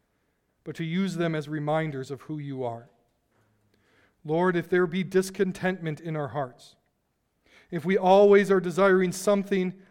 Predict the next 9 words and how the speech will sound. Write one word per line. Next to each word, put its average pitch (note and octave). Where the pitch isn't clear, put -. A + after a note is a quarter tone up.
more, D#3+
something G3+
more F3+
that E3
is D3
really F#3+
less, E3
forgive D3+
us -